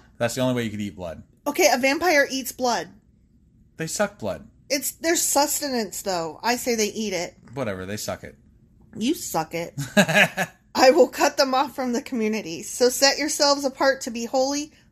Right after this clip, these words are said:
Speaker 2: for guess what? I am the Lord your God."
Speaker 1: <laughs>
Speaker 2: "Keep all my decrees by putting them into practice, for I am the Lord who makes you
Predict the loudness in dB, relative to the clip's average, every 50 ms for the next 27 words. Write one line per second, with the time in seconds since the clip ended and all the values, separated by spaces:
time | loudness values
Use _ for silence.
0 | _ _ 0 2 2 4 4 4 2 2 0 -2 -4 -4 -4 -4 0 2 4 4
1 | 4 2 0 -6 _ -6 -2 -2 0 0 0 -2 0 2 2 2 2 2 0 -2
2 | 0 2 4 4 4 4 2 0 -4 -10 -8 -8 -8 -4 -4 -4 -4 0 -2 -4
3 | -4 -4 -12 -12 -12 -12 -14 -14 _ _ -20 _ _ _ _ -6 -4 -2 -2 -2
4 | -4 0 4 6 6 8 8 6 4 4 2 0 0 -4 -8 -6 -6 -4 -4 -4
5 | -4 -4 -2 -4 -4 -4 -4 -6 -4 -4 -2 -2 -2 -2 0 -2 -2 -2 0 2
6 | 2 2 2 2 -4 -6 -6 -6 -8 -10 -12 -8 -4 -2 -2 -2 -2 -2 -4 -4
7 | -2 0 0 2 2 2 0 -2 -4 -6 -6 -4 -4 -4 -6 -6 -8 -12 -10 -6
8 | -4 -2 -2 -4 -4 -8